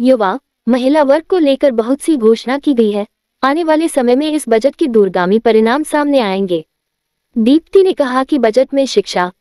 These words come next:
सामाजिक सुरक्षा, कानून व्यवस्था, सड़क, पानी,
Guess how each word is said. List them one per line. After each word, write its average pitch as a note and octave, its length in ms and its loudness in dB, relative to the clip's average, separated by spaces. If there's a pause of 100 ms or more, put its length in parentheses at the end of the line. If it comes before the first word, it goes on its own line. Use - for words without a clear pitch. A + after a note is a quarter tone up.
सामाजिक C4+ 540 -2
सुरक्षा, B3+ 540 -2 (220)
कानून B3+ 360 2
व्यवस्था, G#3+ 580 -2 (180)
सड़क, B3+ 300 -2 (180)
पानी, A3+ 300 0